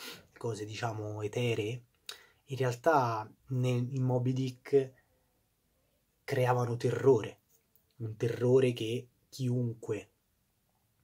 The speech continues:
la, la, l'aveva incontrata appunto viveva questo terrore, perché sem-, sembra che, sembrava che appunto questa balena fosse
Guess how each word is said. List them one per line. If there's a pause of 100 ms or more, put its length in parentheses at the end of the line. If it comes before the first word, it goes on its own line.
(460)
la,
la,
l'aveva
incontrata
appunto
viveva
questo
terrore,
perché
sem-,
sembra
che, (640)
sembrava
che
appunto
questa
balena (1120)
fosse